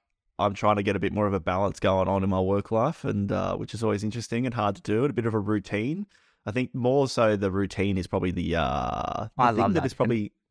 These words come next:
Speaker 1: coming,
Speaker 2: Yeah.
Speaker 1: coming along at the moment. And that's why I'm like, "Yeah, I'm not in the office right now because I'm doing X, Y, and Z." So yesterday we
Speaker 2: Mm.
Speaker 1: went for a three-hour drive to see, uh, Jess's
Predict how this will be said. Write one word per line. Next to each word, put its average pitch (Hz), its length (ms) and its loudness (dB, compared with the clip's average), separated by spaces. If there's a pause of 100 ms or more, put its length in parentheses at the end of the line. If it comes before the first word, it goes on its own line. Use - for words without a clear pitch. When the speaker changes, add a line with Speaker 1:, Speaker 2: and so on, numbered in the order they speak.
Speaker 1:
coming, 95 340 -4
Speaker 2:
Yeah. 107 120 -4 (140)
Speaker 1:
coming 98 240 2
along 98 260 2
at 87 40 2
the 82 80 0
moment. 90 240 0
And 92 100 0
that's 92 140 -2
why 101 100 2
I'm 92 60 0
like, 95 200 0 (280)
"Yeah, 147 160 2
I'm 143 80 2
not 123 100 2
in 107 80 2
the 98 80 0
office 95 240 -2
right 90 140 2
now 92 320 0
because 92 280 -4
I'm 92 180 0
doing 92 280 -4
X, - 220 -6
Y, 87 120 -2
and 90 120 -6
Z." 90 180 0
So 95 180 0
yesterday 101 420 0
we 95 180 0
Speaker 2:
Mm. 95 240 -6 (440)
Speaker 1:
went 107 140 0
for 101 140 0
a - 20 2
three-hour 104 1300 0
drive 110 680 2
to - 160 -6
see, 104 600 0
uh, 92 360 -2
Jess's 95 720 -4